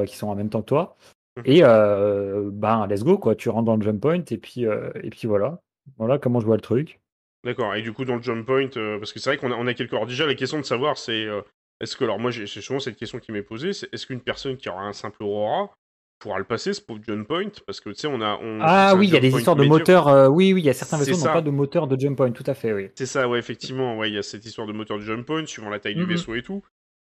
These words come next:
Speaker 2: Il va y avoir ça, est-ce que le vaisseau va résister et tout ? La, la, l'autre question que je me pose, c'est quand tu regardes le, la, la vidéo de... Alors, je sais plus quand est-ce qu'elle date, cette présentation, je me demande si elle date pas de deux mille dix-neuf.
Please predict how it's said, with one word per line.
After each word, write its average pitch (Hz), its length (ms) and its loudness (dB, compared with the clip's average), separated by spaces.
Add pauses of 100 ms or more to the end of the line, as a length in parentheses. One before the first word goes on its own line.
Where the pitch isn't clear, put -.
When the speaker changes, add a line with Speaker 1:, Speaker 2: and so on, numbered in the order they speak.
(400)
Speaker 2:
Il 120 60 0
va 110 60 0
y - 20 2
avoir 110 220 0
ça, 180 240 2
est-ce 160 120 -2
que - 80 -8
le 120 60 -2
vaisseau 117 300 -4
va 117 120 0
résister 110 440 -4
et 123 40 -4
tout ? 196 300 -6
La, 120 180 0
la, 127 140 0
l'autre 147 380 -2
question 180 220 -4
que 147 40 -8
je 139 80 -8
me 160 100 2
pose, 180 320 -4
c'est 135 140 -6
quand 127 140 -6
tu - 120 -6
regardes 131 220 -2
le, 113 400 -2
la, 110 140 -6
la 120 140 -2
vidéo 127 420 -6
de... 110 320 -6
Alors, 98 120 -8
je - 120 -18
sais - 100 -20
plus - 80 -20
quand 131 140 -10
est-ce 113 120 -10
qu'elle 107 160 -8
date, 117 200 -6
cette - 160 -16
présentation, 101 420 -12
je 110 40 -10
me - 20 -10
demande 110 120 -10
si 110 100 -14
elle 104 40 -8
date 101 140 -8
pas 107 100 -10
de 104 100 -14
deux 104 200 -14
mille 107 160 -10
dix-neuf. 123 420 -10